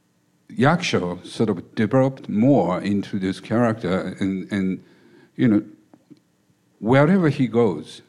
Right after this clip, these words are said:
anything he picks up. For example, he goes to Kyoto and stays at a ryokan, and in Kyoto ryokan, always the,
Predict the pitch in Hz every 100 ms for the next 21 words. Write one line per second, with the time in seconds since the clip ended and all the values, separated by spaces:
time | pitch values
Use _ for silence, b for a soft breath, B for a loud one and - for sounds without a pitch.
0 | _ _ _ _ - 170 175 - 104 98
1 | 107 - 110 - 98 - - 123 117 123
2 | 107 101 117 113 135 135 - 113 - 120
3 | 107 - 82 76 - - - 98 92 -
4 | 110 104 92 98 90 85 - 101 82 80
5 | - b b b 104 98 101 87 135 131
6 | 131 120 107 - 98 90 82 - b b
7 | b b - 131 127 107 95 92 - 95
8 | 87 90